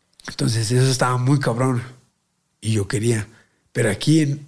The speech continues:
aquí en un año me aventé sesenta peleas amateur. Y en Monterrey, en los tres años que estuve allá,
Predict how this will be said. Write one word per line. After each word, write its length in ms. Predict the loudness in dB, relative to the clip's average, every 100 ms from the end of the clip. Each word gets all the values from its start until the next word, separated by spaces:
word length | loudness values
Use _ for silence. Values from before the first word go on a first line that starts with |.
| -10
aquí 240 | -6 0
en 100 | 2
un 160 | 2 2
año 240 | 2 2 2
me 120 | 2
aventé 580 | 0 2 0 0 -4 -16 _
sesenta 440 | -4 0 0 0
peleas 240 | -4 -6 -6
amateur. 320 | -8 -8 -12 -16 _ _ _ _ _ _
Y 100 | 0
en 100 | 2
Monterrey, 460 | 4 2 2 4 4
en 100 | 2
los 160 | 0 0
tres 200 | 2 2
años 260 | 2 0
que 80 | -2
estuve 180 | 0 2
allá, 340 | 2 0 -2